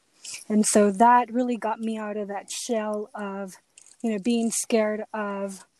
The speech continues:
hanging out with people I didn't know and, or what could happen to me, et cetera, et cetera. So now we, we do a lot of community work. <laughs> So I'm involved with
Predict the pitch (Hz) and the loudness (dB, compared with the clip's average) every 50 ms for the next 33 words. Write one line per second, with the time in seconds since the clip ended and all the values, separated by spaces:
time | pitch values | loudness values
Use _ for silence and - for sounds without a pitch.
0 | - _ _ - 247 233 220 220 220 214 214 208 214 196 - - 254 233 - 214 | -20 _ _ -4 -4 -2 -2 -2 -2 -2 -2 -2 -4 -6 -4 -2 -4 -2 0 0
1 | 214 208 202 196 190 - 190 196 185 196 202 220 247 277 285 269 262 254 247 247 | 0 0 0 0 -2 -4 -6 -8 -8 -10 -6 0 4 4 6 6 6 6 6 6
2 | 247 247 247 247 240 - _ _ _ _ _ _ _ _ - 220 208 202 208 202 | 6 4 2 0 -2 -6 _ _ _ _ _ _ _ _ -10 -8 -6 -6 -6 -6
3 | 190 202 214 208 202 196 196 190 208 214 208 _ - 220 180 - - 269 262 254 | -6 -4 -2 -2 0 -2 0 -2 -2 -4 -4 _ -8 -6 -6 0 4 4 4 4
4 | - 269 254 254 247 - - - 262 240 240 233 226 220 214 208 - - 233 226 | 4 2 2 2 2 0 0 -2 0 0 0 -2 -4 -4 -6 -8 -6 -4 -4 -2
5 | 220 214 208 196 202 - - - 247 240 240 247 240 233 233 233 240 247 - _ | -2 -4 -6 -6 -6 -6 -4 -2 0 0 0 2 2 0 0 0 -2 -6 -8 _
6 | _ _ _ _ _ _ _ _ - - - - 277 254 247 247 233 233 226 226 | _ _ _ _ _ _ _ _ -14 -10 0 2 2 4 4 2 2 0 -2 -2
7 | 226 220 226 226 220 220 220 - - _ _ _ _ _ _ _ - 285 254 - | -4 -6 -6 -6 -6 -6 -8 -10 -16 _ _ _ _ _ _ _ 0 0 0 2
8 | 277 269 254 247 240 226 226 214 214 208 - _ _ _ _ _ - - 262 262 | 0 0 2 2 2 2 2 0 -4 -6 -8 _ _ _ _ _ -10 -4 -2 0
9 | 247 247 247 233 226 214 202 214 202 202 196 190 185 175 _ _ _ _ _ _ | 0 2 0 0 -2 -4 -6 -6 -6 -6 -6 -8 -10 -12 _ _ _ _ _ _
10 | _ _ _ _ 247 214 208 220 208 196 175 _ _ - - - - _ _ _ | _ _ _ _ -8 0 2 2 2 2 -2 _ _ -14 -14 -14 -16 _ _ _
11 | _ _ _ _ _ _ _ _ _ _ _ _ _ _ - 254 262 - - - | _ _ _ _ _ _ _ _ _ _ _ _ _ _ 2 2 2 2 -4 -4
12 | 320 - - - 339 - - - - 269 254 240 233 226 226 226 226 226 226 220 | -4 -4 2 0 0 0 0 -4 -2 0 2 2 2 0 0 -2 -2 -4 -4 -4
13 | 220 220 220 220 214 208 190 - 220 214 | 0 2 2 2 2 0 -6 -8 -8 -8